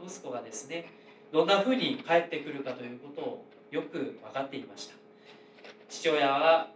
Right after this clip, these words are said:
この息子がいろいろ仕事を成功させて帰ってくるんではなくて、全てを失ってボロボロになって帰ってくるだろう、そのようなことを承知の上で財産を分け与え、そして外へ行かせたんであります。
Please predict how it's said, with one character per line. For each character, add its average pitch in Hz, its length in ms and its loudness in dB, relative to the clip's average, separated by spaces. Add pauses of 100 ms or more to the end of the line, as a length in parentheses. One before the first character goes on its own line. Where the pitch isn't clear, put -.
こ 165 100 -2
の 156 160 -2
息 160 140 -6
子 170 100 6
が 160 140 8
い 151 80 4
ろ 170 140 12
い - 20 12
ろ 165 140 8
仕 180 140 -2
事 175 240 0
を - 60 2
成 190 220 -4
功 202 140 -4
さ 208 120 0
せ - 60 -8
て 208 120 0
帰 220 120 6
っ - 80 4
て 196 80 -2
く 170 120 -6
る 165 100 0
ん 151 40 -6
で 147 80 2
は 143 80 2
な 160 140 0
く 160 100 -8
て、 151 360 -4 (260)
全 262 300 0
て 247 80 4
を 190 100 2
失 175 260 0
っ 170 80 -4
て - 80 -4
ボ 175 140 -2
ロ 226 120 0
ボ 254 80 2
ロ 262 100 4
に 254 60 -2
な 262 120 4
っ - 80 -2
て 180 120 -2
帰 185 140 -4
っ - 180 -2
て 147 360 -6 (100)
く 170 80 -8
る 165 80 -4
だ 143 80 -4
ろ 139 260 -4 (400)
う、 - 40 -20
そ 160 100 -6
の 151 80 -4
よ 180 140 0
う - 20 -6
な 165 80 -2
こ 156 140 -6
と 208 120 -4
を 185 300 0
承 185 240 -8
知 - 160 -12
の 220 200 -10
上 277 120 -4
で - 300 0 (300)
財 127 180 2
産 - 160 -8 (140)
を 180 280 -6
分 123 180 -12
け 127 80 -10
与 127 160 -12
え、 - 300 0
そ - 140 -18
し - 140 -14
て 254 200 2
外 - 280 -8
へ 107 180 -10
行 113 60 -18
か 104 40 -16
せ - 100 -18
た 143 60 -14
ん 143 100 -16
で 120 80 -14
あ 104 40 -14 (180)
り - 60 -20
ま - 80 -20
す。 - 200 -18